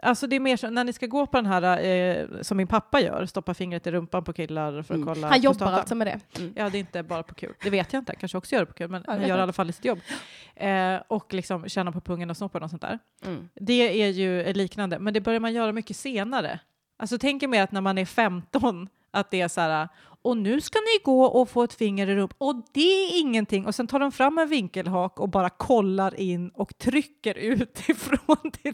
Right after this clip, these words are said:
Speaker 2: Ja.
Speaker 1: tarmen.
Speaker 2: Ja.
Speaker 1: Det är mer den grejen.
Speaker 2: Ja.
Speaker 1: Eh, så det är inte behöva synd om det. Det är bra att de gör det. Det är bara liksom, det, jag vet att ni har era egna grejer också. De kommer
Speaker 2: Mm.
Speaker 1: bara lite senare. Jag
Speaker 2: Det
Speaker 1: tycker din, eh, rutin om, eh, gynekologer är väldigt rolig.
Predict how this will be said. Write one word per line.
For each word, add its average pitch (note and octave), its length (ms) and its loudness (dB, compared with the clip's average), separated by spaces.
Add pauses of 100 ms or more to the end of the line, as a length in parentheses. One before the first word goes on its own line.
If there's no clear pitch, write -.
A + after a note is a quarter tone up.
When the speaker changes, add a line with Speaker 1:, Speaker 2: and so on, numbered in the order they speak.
Speaker 2:
Ja. A#3+ 220 0
Speaker 1:
tarmen. G3+ 540 -4 (180)
Speaker 2:
Ja. G#3+ 220 -6
Speaker 1:
Det G#3 120 -2
är B3 40 0
mer B3 180 2
den B3+ 360 4
grejen. F3 480 0 (140)
Speaker 2:
Ja. E3+ 60 -6
Speaker 1:
Eh, G3 280 -2
så A#3+ 120 -4
det A3+ 80 0
är - 20 0
inte A3+ 180 -4
behöva G#3 380 6
synd C#4+ 240 -2
om G#3+ 40 2
det. F#3+ 60 0
Det F3+ 80 -2
är G3 40 0
bra A#3 240 4
att C#4+ 80 0
de F3 140 -4
gör D#3 160 -2
det. D#3 220 -4 (260)
Det E3+ 80 -8
är E3 40 -10
bara E3+ 260 0
liksom, E3 460 -4 (840)
det, G3 120 -6
jag F#3+ 180 0
vet G#3+ 260 2
att F#3+ 100 -4
ni G3 60 -6
har E3+ 220 0
era D#3+ 180 0
egna D#3 300 -4
grejer D#3 300 -4
också. D#3+ 340 -6 (100)
De B3 120 -12
kommer F3 120 4
Speaker 2:
Mm. E4+ 100 4
Speaker 1:
bara D4 80 6
lite C#4+ 240 2
senare. G#3+ 520 -2 (760)
Jag A3+ 100 2
Speaker 2:
Det - 20 6
Speaker 1:
tycker G3+ 180 4
din, B3 220 2
eh, A#3 100 2
rutin A3 380 -4
om, F#3 220 -4
eh, E3+ 280 -2
gynekologer E3 480 -10
är D#3 40 -8
väldigt D#3 200 -10
rolig. D#3+ 320 -10